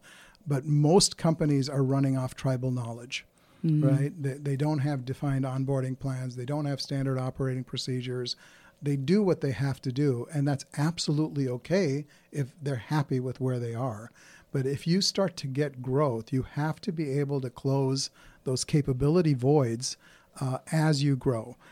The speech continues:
Speaker 1: And I think a lot of people think that growth is linear, and it's certainly not.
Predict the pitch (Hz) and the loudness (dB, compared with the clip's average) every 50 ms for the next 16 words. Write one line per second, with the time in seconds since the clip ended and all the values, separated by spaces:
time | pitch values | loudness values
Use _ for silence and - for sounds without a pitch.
0 | - _ _ - 175 147 139 139 143 123 160 156 151 143 160 190 185 - - 160 | -20 _ _ -6 -2 0 2 2 4 2 2 2 4 4 4 2 2 2 0 0
1 | 151 165 143 - - 151 139 - - 135 123 123 135 131 131 139 - - 127 123 | 0 0 0 0 2 0 0 0 0 -2 -2 0 0 2 2 0 0 -2 -4 -2
2 | 127 131 131 135 151 170 180 190 196 202 - 180 156 139 131 123 - - - - | -2 0 0 0 0 0 0 -2 -2 -4 -4 -4 -2 -2 -2 -2 -4 -2 -2 0
3 | 165 156 - 151 143 135 131 120 117 117 120 - - | -2 -2 0 0 0 0 0 -2 -6 -10 -12 -16 -20